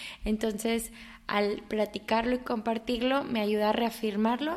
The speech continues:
y practicarlo y practicarlo más. Este, este tema es un tema que siempre ha sido importante, pero ahora, después de que vivimos una pandemia en donde teníamos algo súper asegurado,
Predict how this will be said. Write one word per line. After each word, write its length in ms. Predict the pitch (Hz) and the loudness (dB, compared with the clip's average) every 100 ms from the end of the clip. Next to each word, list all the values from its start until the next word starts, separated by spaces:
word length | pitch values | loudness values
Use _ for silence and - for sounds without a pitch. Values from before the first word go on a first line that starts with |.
| - | 0
y 120 | 220 | 0
practicarlo 560 | - 190 - - 202 | 0 -4 -4 0 2
y 20 | 202 | 2
practicarlo 580 | 202 - - 196 185 | -2 -6 -4 -2 -2
más. 380 | 185 185 - - - - - - - - - | -4 -6 -8 -18 -20 -20 -18 -18 -20 -16 0
Este, 1120 | 247 247 - 269 269 277 269 277 277 339 - - - | 2 2 0 2 4 6 6 4 4 0 -6 -18 -10
este 400 | - 233 - 254 | -2 -2 0 -4
tema 680 | 247 254 247 226 226 220 226 | 0 2 4 6 4 2 0
es 220 | 220 214 | -2 -2
un 120 | 226 | -2
tema 380 | 220 220 220 214 | 0 2 2 0
que 640 | 220 214 202 208 - - - - - | 0 0 0 -2 -8 -20 -20 -20 -20
siempre 380 | - 247 240 277 | 0 4 4 2
ha 40 | |
sido 240 | 269 262 247 | 2 2 4
importante, 840 | 247 226 220 196 190 185 180 196 - | 4 2 -2 -4 -4 -4 -4 -8 -2
pero 280 | 214 196 196 | 0 2 4
ahora, 640 | 202 240 247 202 247 - - - - - - - | 4 4 2 0 -2 -8 -20 -20 -18 -18 -12 -8
después 320 | 202 - 208 | -4 0 2
de 100 | 226 | 2
que 180 | 240 247 | 0 0
vivimos 600 | 208 214 214 214 233 240 | 4 4 4 2 0 0
una 220 | 240 240 | -2 0
pandemia 680 | 233 208 196 185 180 175 175 | 0 2 4 2 0 -4 -4
en 80 | |
donde 300 | 185 185 185 | -2 -2 -2
teníamos 520 | 185 190 196 185 202 - | -4 -2 -2 -2 -4 -4
algo 260 | 202 196 | -4 -4
súper 380 | 208 - - 202 | -4 -6 -4 -4
asegurado, 840 | 190 - 185 175 208 208 202 214 | -4 -6 -6 -2 0 2 2 -2